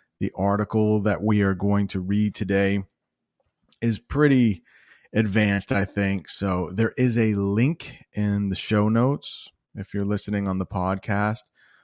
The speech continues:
or right in the description box for this article if you want to try and read it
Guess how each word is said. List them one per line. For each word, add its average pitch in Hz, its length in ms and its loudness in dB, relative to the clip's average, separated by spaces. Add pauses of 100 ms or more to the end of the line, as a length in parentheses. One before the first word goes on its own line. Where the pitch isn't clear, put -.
(220)
or 98 460 2
right 101 300 0
in 101 240 -2
the 92 80 -4
description 104 680 -4
box 78 500 -4 (680)
for 117 260 2
this 98 200 -2
article 95 600 -2 (140)
if 95 180 -8
you 101 160 2
want 92 380 -2
to 92 160 -6
try 95 460 -2
and 90 280 -4
read 113 160 4
it 107 160 -2